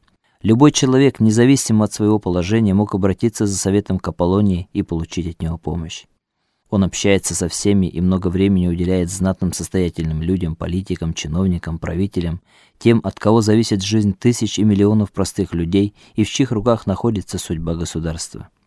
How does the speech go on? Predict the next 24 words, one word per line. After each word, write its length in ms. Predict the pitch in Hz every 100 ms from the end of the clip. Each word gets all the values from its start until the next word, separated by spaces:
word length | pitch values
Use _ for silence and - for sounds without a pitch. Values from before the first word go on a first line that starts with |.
| _ _ _ _ _
Кроме 280 | - 123 131
личных 320 | 135 - 123
бесед, 360 | 110 107 127 120
Аполлоний 440 | 101 110 120 117
читает 460 | 107 101 110 110 -
научные 420 | 92 107 - 98
лекции 320 | 92 101 -
перед 300 | 82 92 95
большими 420 | 85 82 - 104
аудиториями, 600 | 85 80 85 110 107 95
посещая 600 | 85 82 - - - 101
многие 360 | 90 82 85 82
города. 480 | 80 80 82 82 80 _ _ _ _ _ _ -
И 120 | 107
не 100 | 123
только 340 | 156 147 -
учит, 340 | 98 87 - - _
но 140 | 95
и 60 | 107
пользуется 520 | - 117 113 107 -
любой 280 | 101 95 123
возможностью 680 | 113 101 107 107 101 - 92
учиться 380 | 82 87 - 87
самому. 560 | - 82 80 80 82